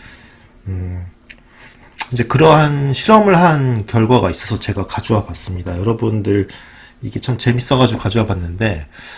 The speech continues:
어, 제가 봤을 때 처음에는 '아, 자랑스러운 기억을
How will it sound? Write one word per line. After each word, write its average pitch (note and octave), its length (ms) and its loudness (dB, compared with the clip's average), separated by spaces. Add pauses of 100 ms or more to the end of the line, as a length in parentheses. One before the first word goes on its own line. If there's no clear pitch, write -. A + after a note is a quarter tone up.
(360)
어, G2 120 -4
제가 A#2 260 0
봤을 B2+ 400 0
때 G2+ 600 -2 (1400)
처음에는 E3 600 4
'아, G2+ 220 0
자랑스러운 C#3+ 1040 0
기억을 B2 640 2